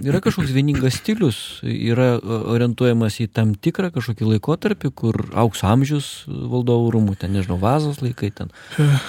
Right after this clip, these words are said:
Speaker 2: iš tikrųjų, prieš pradedant visą tą procesą buvo suformuoti tokie labai konkretūs tikslus ir netgi kai kas mus, e,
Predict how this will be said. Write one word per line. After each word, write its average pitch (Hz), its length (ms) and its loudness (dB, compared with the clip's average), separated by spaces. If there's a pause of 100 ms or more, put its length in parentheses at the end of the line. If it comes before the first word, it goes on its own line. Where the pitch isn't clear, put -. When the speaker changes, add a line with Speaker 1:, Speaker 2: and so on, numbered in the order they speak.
(400)
Speaker 2:
iš - 140 -2
tikrųjų, 196 420 2
prieš 165 240 0
pradedant 147 640 0
visą 139 400 0
tą 143 240 0
procesą 143 560 0
buvo 139 160 2
suformuoti 143 560 0
tokie 139 160 0
labai 139 320 4
konkretūs 139 560 0
tikslus 139 480 -2
ir 131 80 4
netgi 131 320 2
kai 131 160 2
kas 135 160 0
mus, 135 300 0 (100)
e, 123 160 0